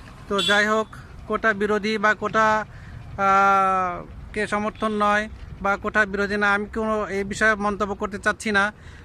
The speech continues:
তবে আমি চাই যে সুন্দর একটা সমাধান, সংস্কারই হোক আর, আহ, যেভাবে হোক না কেন, আহ, মেধাদের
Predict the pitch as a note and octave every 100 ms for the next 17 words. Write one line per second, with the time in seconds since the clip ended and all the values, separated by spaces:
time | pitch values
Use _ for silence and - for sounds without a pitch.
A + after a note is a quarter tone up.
0 | - - - - G3+ G#3+ A3+ A3 A3+ A3
1 | G#3+ G3+ G#3 A3+ A3 A3 A3 G#3+ G#3 G#3
2 | G#3 G#3 G#3+ G#3+ - - - A3 F#3 -
3 | A3+ A3 G#3 A3 - - - F#3+ G3 G3
4 | G3 G3 - - - - G3 F#3+ F3 G3+
5 | G3 G3+ G#3 G3+ G3+ G3+ G3+ A3+ - -
6 | - - G3 G3 G3+ G#3+ G#3 G#3+